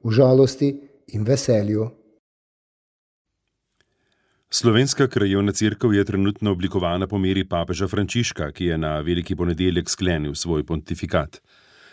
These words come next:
Speaker 2: Imenoval je vse zdajšnje ordinarije naših škofij. Škofje so ob njegovi smrti zapisali: "Zavedno se bomo spominjali njegove očetovske bližine,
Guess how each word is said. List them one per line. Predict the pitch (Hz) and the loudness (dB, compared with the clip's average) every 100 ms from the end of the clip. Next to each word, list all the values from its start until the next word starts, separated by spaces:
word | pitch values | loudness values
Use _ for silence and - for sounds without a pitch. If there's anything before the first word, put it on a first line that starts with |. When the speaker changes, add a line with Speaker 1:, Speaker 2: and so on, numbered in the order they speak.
| _ | _
Speaker 2:
Imenoval | 107 104 104 110 123 | 0 2 4 2 4
je | 107 | 2
vse | 98 - 113 | 2 0 0
zdajšnje | 85 85 82 - 90 | 0 -2 -4 -2 -2
ordinarije | 82 92 90 92 90 82 | -2 -2 0 0 0 -4
naših | 76 73 - | -4 -8 -10
škofij. | - - 90 101 76 - _ _ _ _ - | -8 -6 -4 -2 -4 -8 _ _ _ _ -14
Škofje | - 85 82 107 | -4 -4 0 0
so | - 92 | 2 0
ob | 80 | 0
njegovi | 80 78 92 98 | -2 0 0 0
smrti | - 98 98 101 | 0 0 0 -2
zapisali: | 82 85 104 101 101 98 _ _ _ _ - | -4 -4 0 0 0 -4 _ _ _ _ -4
"Zavedno | 107 104 123 120 | -2 0 0 -2
se | 123 | -2
bomo | 110 101 95 | 0 0 -2
spominjali | - 98 104 107 95 87 | -2 0 2 0 0 -2
njegove | 85 85 92 90 | -2 0 0 0
očetovske | 85 82 98 92 82 - | -2 -2 -4 -4 -6 -6
bližine, | 76 82 82 95 80 | -6 -6 -4 -2 -4